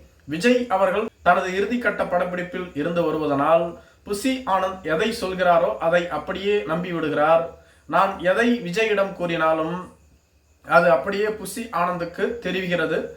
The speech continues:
மறுநாள் அவர் என்னை கூப்பிட்டு, "இப்படியெல்லாம் பேசினீர்களா?" என கேட்கின்றார். இது கட்சிக்கு நல்லதல்ல. விஜய் தான் கட்சி, விஜய்க்கான கட்சி அது.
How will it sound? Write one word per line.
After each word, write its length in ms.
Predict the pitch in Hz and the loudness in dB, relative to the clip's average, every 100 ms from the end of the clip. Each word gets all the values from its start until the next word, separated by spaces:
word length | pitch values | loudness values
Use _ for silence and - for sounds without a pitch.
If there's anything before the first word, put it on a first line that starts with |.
| - - - | -18 -20 0
மறுநாள் 480 | 147 220 226 226 | 2 4 4 4
அவர் 340 | 226 180 185 170 | 4 2 2 0
என்னை 300 | 170 190 185 | -2 -2 -4
கூப்பிட்டு, 580 | 208 196 202 208 208 170 | -6 -4 -6 -2 -2 -2
"இப்படியெல்லாம் 600 | 170 196 190 185 196 190 | -4 -2 0 2 0 0
பேசினீர்களா?" 760 | 196 202 190 175 170 175 165 | 0 0 -2 0 4 4 4
என 200 | 156 160 | 0 -2
கேட்கின்றார். 720 | 160 175 175 170 147 156 165 170 - - _ | 0 -2 -2 -4 0 4 4 2 -6 -20 _
இது 460 | 143 175 185 190 185 | -8 -4 -2 -4 -4
கட்சிக்கு 640 | - 175 - 240 220 214 208 | 0 0 0 -4 2 2 2
நல்லதல்ல. 600 | 160 170 185 170 156 - - - _ _ | 2 2 4 4 4 2 0 -12 _ _
விஜய் 360 | 139 175 233 | -6 2 4
தான் 320 | 233 226 226 - | 6 4 2 -2
கட்சி, 600 | 190 190 - 233 - - - | -4 -4 -6 -6 -6 -10 -10
விஜய்க்கான 560 | 156 202 247 233 214 202 | -4 0 0 4 4 4
கட்சி 460 | 196 180 - 208 196 | -2 -4 -6 -8 -2
அது. 400 | 160 185 - | -2 -2 -6